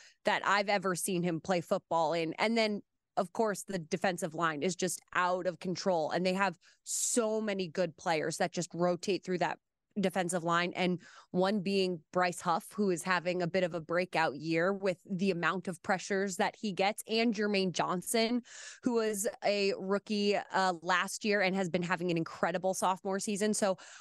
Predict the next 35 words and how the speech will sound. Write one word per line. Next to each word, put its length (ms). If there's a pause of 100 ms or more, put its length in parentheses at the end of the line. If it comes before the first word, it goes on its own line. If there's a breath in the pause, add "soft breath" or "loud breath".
(160 loud breath)
I 100
just 380
think 240
that 340
this 380
group 540 (180)
really 720
is, 560 (160)
uh, 440 (140)
kinda 220
getting 260
better 340
each 300
week 320
and 180
fixing 720
a 100
lot 280
of 160
the 520
maybe 540 (200 loud breath)
weaker 440
points 380
of 140
their 140
game. 280
So, 140
like, 240
last 420
week, 220
for 160
example, 480
against 260
the 80
Falcons, 540